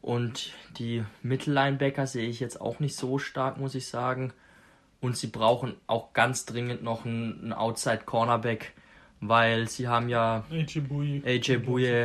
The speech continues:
Speaker 1: entlassen. Und da haben sie jetzt nur O J Mudia, den Rookie von letztem Jahr, ich glaub, Dritt- oder Viertrunden-Pick. Und den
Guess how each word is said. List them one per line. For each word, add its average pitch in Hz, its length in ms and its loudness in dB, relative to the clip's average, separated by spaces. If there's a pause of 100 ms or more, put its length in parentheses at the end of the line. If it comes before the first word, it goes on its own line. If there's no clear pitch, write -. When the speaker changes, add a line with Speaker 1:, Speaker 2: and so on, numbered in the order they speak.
Speaker 1:
entlassen. 117 640 0 (920)
Und 123 200 0
da 123 100 6
haben 127 120 6
sie 131 100 2
jetzt 135 160 0
nur 139 240 4
O 139 100 8
J 135 200 8
Mudia, 147 640 10
den 143 100 4
Rookie 139 300 0
von 135 180 -2
letztem 131 340 0
Jahr, 139 260 2
ich 135 100 -6
glaub, 127 280 -2
Dritt- 131 240 0
oder 135 160 4
Viertrunden-Pick. 143 920 -2 (680)
Und 123 220 -4
den 123 280 0